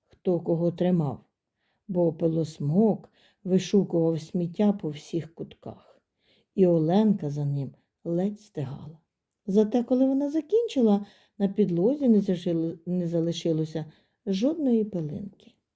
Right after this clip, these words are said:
Дівчинка розвернулась і побачила у дверях тата й маму. Вони посміхалися.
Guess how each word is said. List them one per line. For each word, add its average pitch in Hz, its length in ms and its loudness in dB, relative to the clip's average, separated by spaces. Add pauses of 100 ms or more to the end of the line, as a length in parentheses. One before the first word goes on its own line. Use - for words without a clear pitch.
(380)
Дівчинка 151 720 0 (160)
розвернулась 147 960 -4 (320)
і 190 80 -6
побачила 156 760 0 (340)
у 160 60 -6
дверях 156 680 -2 (200)
тата 254 300 -10
й 143 80 -2
маму. 147 340 -10 (420)
Вони 226 260 2
посміхалися. - 840 -16